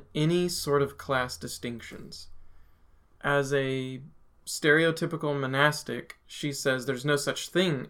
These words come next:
as a maid or a servant or a master. We are all servants. And so she says, "Get rid of all this whole idea of m-, all of these maids. They're not our maids. They are our sisters.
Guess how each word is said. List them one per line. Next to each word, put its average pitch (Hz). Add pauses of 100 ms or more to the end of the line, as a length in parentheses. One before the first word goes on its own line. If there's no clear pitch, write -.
as 127
a 135
maid 127 (280)
or 127
a 117
servant 120 (220)
or 131
a 120
master. 120 (400)
We 147
are 139
all 127
servants. - (320)
And 135
so 135
she 160
says, 135
"Get 165
rid 156
of 139
all 139
this 135
whole 135
idea 127
of 123
m-, - (400)
all 151
of 143
these 151
maids. 151
They're 147
not 151
our 147
maids. 127
They 135
are 127
our 127
sisters. -